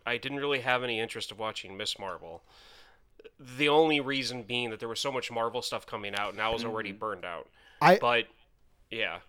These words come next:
Speaker 3: I will say you can go into this movie without having watched Ms. Marvel and be fine. If
Speaker 1: Okay.
Speaker 3: anything, this is the first, like, w-, which is weird 'cause this is a sequel to Ms. Marvel and WandaVision. This is the first time that anything that's connected to those shows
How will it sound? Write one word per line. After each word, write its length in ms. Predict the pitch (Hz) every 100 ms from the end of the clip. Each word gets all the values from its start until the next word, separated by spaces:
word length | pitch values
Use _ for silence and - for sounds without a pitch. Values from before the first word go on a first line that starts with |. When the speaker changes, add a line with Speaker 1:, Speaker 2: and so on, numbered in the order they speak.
| - -
Speaker 3:
I 160 | 170
will 280 | 170 160 196
say 400 | 202 - 151 135
you 260 | 113 117 151
can 220 | 170 156
go 340 | 127 135 139
into 240 | 139 131 143
this 240 | 131 -
movie 220 | 120 120
without 380 | 120 110 110 110
having 360 | 110 110 113 104
watched 500 | 104 104 107 - 107
Ms. 300 | 104 104 101
Marvel 480 | 98 101 107 123 -
and 120 | 113
be 120 | 95 92
fine. 520 | - 92 78 - - - _ - -
If 200 | 143 135 -
Speaker 1:
Okay. 60 | 127
Speaker 3:
anything, 560 | 151 90 170 165 170 - - -
this 160 | 135 139
is 100 | 156
the 120 | 147
first, 420 | - 131 131 -
like, 140 | 147 190
w-, 200 | 220 233
which 160 | 208
is 100 | 180
weird 300 | 170 196 160
'cause 80 | 123
this 160 | 147 170
is 140 | 139
a 60 | 127
sequel 280 | 151 143 135
to 80 | 120
Ms. 200 | 131 131
Marvel 340 | 123 127 120
and 160 | 113 101
WandaVision. 580 | 98 113 123 135 143 147 - - -
This 120 | 147
is 100 | 165
the 100 | 165
first 440 | - 143 143 -
time 360 | - 123 123 131
that 220 | 113 - -
anything 380 | 117 123 131
that's 100 | 117
connected 400 | - 113 104 120 107
to 60 |
those 200 | 104 107
shows 420 | - 101 98 110